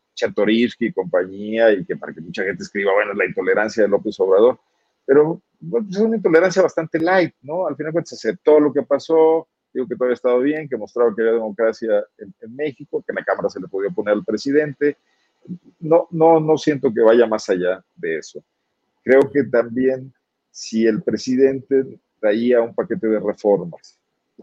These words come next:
la, las que ya has mencionado tú que están en riesgo ahora,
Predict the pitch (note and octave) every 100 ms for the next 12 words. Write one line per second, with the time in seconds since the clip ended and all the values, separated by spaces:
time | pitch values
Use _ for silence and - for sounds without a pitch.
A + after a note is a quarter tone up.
0 | - F2+ E2+ F#2 E2 _ _ F2 E2+ -
1 | F#2 G#2 G#2 A2 F#2 G#2 G2 G2+ F2 G#2
2 | F#2 F#2+ G2+ G2+ F2+ G2+ G2 G2 F#2+ F#2+
3 | G2+